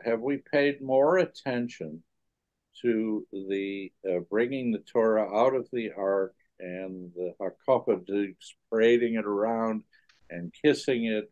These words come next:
and bowing to it and, uh, putting it back and all the, have we paid more attention to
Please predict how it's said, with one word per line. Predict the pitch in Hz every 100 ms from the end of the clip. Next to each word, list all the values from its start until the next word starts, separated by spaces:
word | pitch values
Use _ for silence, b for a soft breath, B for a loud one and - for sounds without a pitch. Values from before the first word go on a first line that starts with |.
| _
and | 90 85 87 -
bowing | 113 131 123 120 110 -
to | 113 101 98
it | 95 _
and, | 90 85 87 85 87
uh, | 85 85 _
putting | 117 110 107
it | 95 82
back | 107 131 127 113 _ _ 123 120 -
and | 87 90 87
all | 101 165 180
the, | 147 _ _ _ -
have | 139
we | 160
paid | 156 - 165 151
more | 135 131 185 220
attention | 214 - 151 147 - 131 131 _ -
to | 123 117 117 104